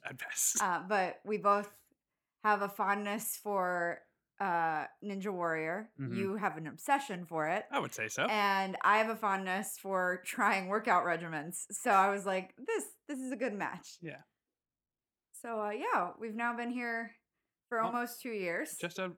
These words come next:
Speaker 1: uh, we're coming up on the anniversary of the, the fateful text where I was coming home from Thanksgiving with my family, and you were like, "Hey, what if we did a podcast about getting on
Speaker 2: Yeah.
Speaker 1: Ninja Warrior?"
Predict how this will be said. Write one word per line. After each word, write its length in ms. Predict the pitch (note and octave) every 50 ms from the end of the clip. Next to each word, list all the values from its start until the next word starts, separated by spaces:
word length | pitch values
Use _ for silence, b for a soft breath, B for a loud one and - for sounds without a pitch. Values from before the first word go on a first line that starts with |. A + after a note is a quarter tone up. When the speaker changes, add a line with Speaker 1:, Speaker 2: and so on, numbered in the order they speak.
| _ -
Speaker 1:
uh, 420 | C#3+ C#3 C#3 C3+ C3+ C3+ C3+ C3+ - - _ _ _ _ -
we're 100 | C#3+ D3+
coming 260 | - - C#4+ D4+ A#3
up 120 | G3+ - -
on 100 | E3+ C#3+
the 120 | C3 C3+
anniversary 640 | C3 C3+ C#3+ B2+ A2+ B2 D3 D3 - B2 A#2 A2+ A2
of 140 | - A2+ A2+
the, 380 | A#2 A2+ A2+ A2 A2+ A2 G#2+ A2 _ _ _ _ _ _ _ -
the 60 | A#2+
fateful 320 | - C3 A#2+ A#2 - A#2+ A#2
text 520 | - - D#3 C3 - - - - - - _ _ _ _ _ _ _ _ -
where 120 | B2 A2+
I 40 | A2+
was 100 | A2+ A2+
coming 240 | - - C3+ B2+ A#2
home 200 | A#2+ B2+ B2 A#2
from 140 | - A#2 A2+
Thanksgiving 440 | - A#2 A2+ A2+ - - A#2+ A#2 A2+
with 140 | A2+ A2 -
my 80 | A#2 A2+
family, 420 | - - E3+ D#3+ C3+ B2 A#2+ A#2 A2+
and 140 | A2+ A#2 A#2
you 80 | A#2 A#2
were 100 | A#2 A2+
like, 180 | A2+ A2+ A2+ -
"Hey, 320 | - D#3+ C#3 A2+ G#2+ - - _ _ _ _ _ _ _ _ _ _ _ _
what 200 | B2 A#2 B2+ B2+
if 120 | A#2+ - -
we 80 | B2 G#2+
did 120 | A2+ G#2+
a 40 | G#2+
podcast 540 | - - A2+ A2+ A2 - A#2 G#2+ A2 - -
about 180 | B2 A2+ A2 G#2+
getting 200 | G#2+ C#3 G3+ A3+
on 160 | A#3 F#3 C#3+
Speaker 2:
Yeah. 60 | A#2+
Speaker 1:
Ninja 120 | A#2 A2 A2+
Warrior?" 440 | A2 C3+ E3+ C3 A2+ A2 A2 A2